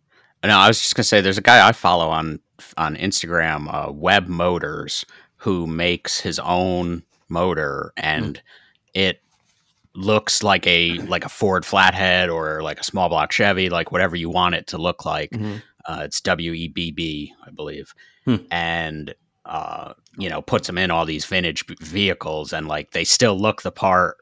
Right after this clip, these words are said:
Speaker 1: and everything, but, you know, it's, it's got that electric drivetrain.
Speaker 3: That's super cool. Yeah, and w-, after we left Maker Camp, uh, Chris sent, um, like, a picture of, uh, an old, what was that old, like, van you sent?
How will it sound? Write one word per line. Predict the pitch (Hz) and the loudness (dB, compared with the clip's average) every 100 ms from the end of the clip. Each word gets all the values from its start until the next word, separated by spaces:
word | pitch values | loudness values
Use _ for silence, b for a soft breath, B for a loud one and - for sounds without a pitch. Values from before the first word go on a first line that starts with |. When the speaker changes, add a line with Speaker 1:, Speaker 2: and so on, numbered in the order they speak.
| - | -8
Speaker 1:
and | 85 | -2
everything, | 80 76 76 - 76 71 | -2 -2 -8 -8 -10 -10
but, | 78 76 - _ | -10 -10 -12 _
you | 160 | -18
know, | 139 - | -18 -18
it's, | - - - - _ _ _ _ _ _ 80 | -16 -16 -16 -18 _ _ _ _ _ _ -20
it's | 76 - | -18 -12
got | 78 - | -12 -10
that | 78 | -10
electric | 76 73 - - | -8 -8 -10 -14
drivetrain. | - 76 78 - - 85 - b b b | -6 -4 -2 -4 -10 -12 -14 b b b
Speaker 3:
That's | - 95 | -8 -6
super | - 95 | -8 -12
cool. | - 92 82 b b b b | -10 -10 -10 b b b b
Yeah, | 113 113 | 4 4
and | 113 | 2
w-, | 101 107 | -4 -2
after | 120 120 113 | 0 2 4
we | 104 | 6
left | 98 110 98 | 4 2 -2
Maker | 92 90 | -6 -6
Camp, | - 101 92 - | -6 -6 -6 -6
uh, | 92 92 87 - _ _ | -6 -4 -6 -10 _ _
Chris | - 110 - | 4 4 2
sent, | 101 - - | -2 -4 -6
um, | 95 90 87 90 - _ _ _ _ _ _ _ - | -4 -4 -6 -10 -16 _ _ _ _ _ _ _ -10
like, | 113 | -6
a | 117 | 0
picture | 123 - 127 104 | 0 2 4 4
of, | 92 90 | 4 0
uh, | 90 | -2
an | 90 104 | -2 0
old, | 101 101 | 0 0
what | 113 143 | 0 0
was | 113 | 2
that | 110 | 2
old, | 92 92 87 90 | 2 -2 -4 -8
like, | 82 92 | -8 -8
van | 87 92 95 | -6 -4 -6
you | 85 | -6
sent? | - 101 73 | -10 -10 -10